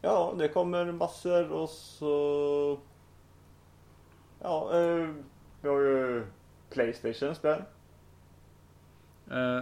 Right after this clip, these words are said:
Speaker 1: Powers.
Speaker 2: eh, Powers, ja. Mm.
Speaker 1: Jag har
Speaker 2: Måste jag se
Speaker 1: faktiskt
Speaker 2: klart
Speaker 1: inte
Speaker 2: på.
Speaker 1: sett, eh, Powers, men jag tänker alltså ta tag i den en jävla gång.
Speaker 2: Ja, jag måste göra det igen, för jag såg tre avsnitt. Eh, ganska brutalt. Eh, jag måste kolla, måste kolla om det,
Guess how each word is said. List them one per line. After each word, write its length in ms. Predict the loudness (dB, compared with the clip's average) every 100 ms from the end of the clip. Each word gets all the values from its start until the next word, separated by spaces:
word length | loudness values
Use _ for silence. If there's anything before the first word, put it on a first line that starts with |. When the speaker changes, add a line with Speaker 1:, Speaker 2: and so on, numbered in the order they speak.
| -4
Speaker 1:
Powers. 360 | 2 4 4 -2
Speaker 2:
eh, 140 | -6 -10 -16 -20 -20 -20 -14
Powers, 340 | -10 -8 -8 -10
ja. 100 | -12 -14 -20 -14
Mm. 200 | -8 -8 -10 -20 -20 -20 -20 -20 -20 -20 -20 -20 -4
Speaker 1:
Jag 160 | 0
har 260 | 0 -2 0
Speaker 2:
Måste 0 |
jag 120 | 2
se 80 | 4
Speaker 1:
faktiskt 160 | 2 2
Speaker 2:
klart 180 | 0 0
Speaker 1:
inte 160 | 0
Speaker 2:
på. 60 | -2
Speaker 1:
sett, 240 | 0 -2 -6 -14 -6
eh, 300 | 0 0 0 2
Powers, 180 | 0 0
men 60 | -4
jag 120 | -4
tänker 160 | -4 -4
alltså 360 | -2 -2 -4 -6 -16 -12
ta 80 |
tag 360 | -4 0 2 0
i 40 |
den 160 | -2 -2
en 60 | 0
jävla 240 | 0 0
gång. 160 | -2 -4
Speaker 2:
Ja, 260 | -8 -10 -12 -16 -20 -20 -16
jag 100 | -6
måste 200 | -4 0
göra 160 | 2 4
det 60 | 2
igen, 120 | 0
för 80 | -2
jag 80 |
såg 200 | -2 -2
tre 100 | 0
avsnitt. 460 | -2 -2 -6 -8 -14 -18 -14
Eh, 360 | -10 -6 -4 -4 -6 -8 -8
ganska 220 | -6 -8 -10
brutalt. 800 | -10 -8 -4 -2 -4 -6 -12 -8
Eh, 60 |
jag 280 | -6 -4 -4
måste 220 | -6 -6
kolla, 360 | -6 -4 -4 -4 -10
måste 200 | -14 -12
kolla 140 | -8 -6
om 80 |
det, 80 | -6